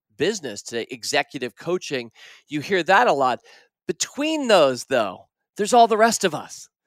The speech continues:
And we're not micro league soccer kids anymore. We might also not be a C E O, but wow,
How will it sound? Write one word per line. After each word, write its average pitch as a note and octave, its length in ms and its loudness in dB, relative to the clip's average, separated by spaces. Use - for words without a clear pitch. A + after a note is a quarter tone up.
And E3 360 0
we're F#3 120 0
not A3 260 4
micro G3 640 2
league F#3+ 440 0
soccer G#3+ 440 2
kids F3 320 -4
anymore. D3 480 -2
We C#3+ 200 -4
might F3 420 0
also F#3 300 -2
not F3 220 0
be E3 120 -4
a D3+ 60 -4
C E3+ 460 -6
E F#3 60 0
O, E3+ 260 2
but D3+ 220 -2
wow, D3 540 0